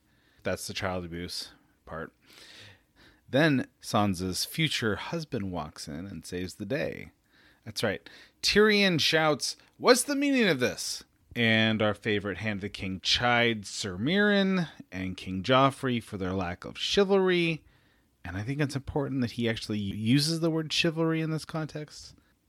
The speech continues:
And from Sansa's perspective, it says,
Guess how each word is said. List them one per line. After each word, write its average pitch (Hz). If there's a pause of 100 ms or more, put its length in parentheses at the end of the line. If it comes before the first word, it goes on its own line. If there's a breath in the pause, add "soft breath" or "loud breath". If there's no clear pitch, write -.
And 156
from 170
Sansa's 285
perspective, 160
it 139
says, 131